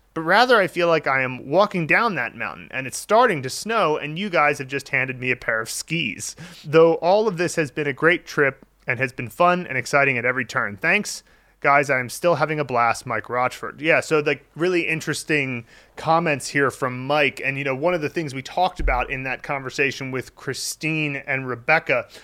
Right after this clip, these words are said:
was the, uh, way that when you get into the intermediate course, the sentences can start to get a bit overwhelming because naturally, as you gain more characters and you ha-,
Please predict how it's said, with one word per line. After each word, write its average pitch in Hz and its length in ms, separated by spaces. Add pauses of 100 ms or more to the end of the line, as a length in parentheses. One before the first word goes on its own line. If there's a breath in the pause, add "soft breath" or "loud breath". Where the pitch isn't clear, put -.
(160 loud breath)
was 143 320
the, 160 320 (440 loud breath)
uh, 156 200
way 226 300
that 190 200
when 180 160
you 165 60
get 196 140
into 180 100
the 175 120
intermediate 156 460
course, 131 400
the 139 360
sentences 190 580
can 139 120
start 147 300
to 143 60
get 135 160
a 127 40
bit 139 140
overwhelming 147 680
because 135 420 (340 soft breath)
naturally, 180 640
as 151 240
you 147 60
gain 151 480
more 147 360
characters 175 720
and 131 480
you 127 420 (160)
ha-, 156 200